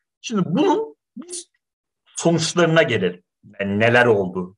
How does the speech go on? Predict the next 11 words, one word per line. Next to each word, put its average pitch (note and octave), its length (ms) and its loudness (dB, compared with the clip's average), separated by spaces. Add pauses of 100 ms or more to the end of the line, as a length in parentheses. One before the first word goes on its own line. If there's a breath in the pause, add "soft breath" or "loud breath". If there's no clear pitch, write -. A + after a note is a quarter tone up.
bunun F#2 460 -6
sonuçlarını? G2 600 -6
Bu C#4 120 -8
sonuçları A3 640 0
da, - 280 0 (640 loud breath)
e, G#2+ 380 2 (840)
üç - 280 -2
tane G#2+ 520 0 (200)
nokta A2+ 360 -6
üzerinden, F2+ 760 -8 (260)
e, F#2 320 -4